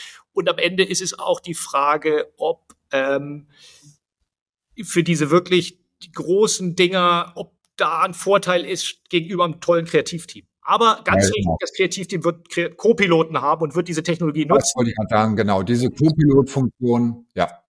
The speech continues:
Speaker 1: Werden wir
Speaker 2: Okay.
Speaker 1: sehen. Wird die Zeit zeigen.
Speaker 2: Okay.
Speaker 1: Sehr gespannt.
Speaker 2: Okay, gut. Nächster Punkt. Markenbotschaften formulieren.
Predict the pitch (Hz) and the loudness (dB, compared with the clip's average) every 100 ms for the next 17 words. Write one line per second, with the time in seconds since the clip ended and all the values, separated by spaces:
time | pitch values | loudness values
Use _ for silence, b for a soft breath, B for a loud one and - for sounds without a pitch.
0 | _ - 156 185 143 95 _ _ - 185 | _ -4 0 2 2 0 _ _ -16 -12
1 | 190 196 208 208 185 120 175 - 202 180 | -4 -2 0 2 2 2 -8 -8 -6 -6
2 | - 160 - - B B B - 160 123 | -4 -6 -8 -20 B B B 0 0 4
3 | 104 82 147 143 98 131 151 147 117 104 | 4 4 4 4 4 0 -2 -2 -4 -2
4 | 101 90 127 151 156 156 110 - 107 95 | -2 -2 2 2 2 0 2 0 -2 -4
5 | 120 - 110 107 110 135 208 220 - | -6 -2 0 2 4 4 6 4 0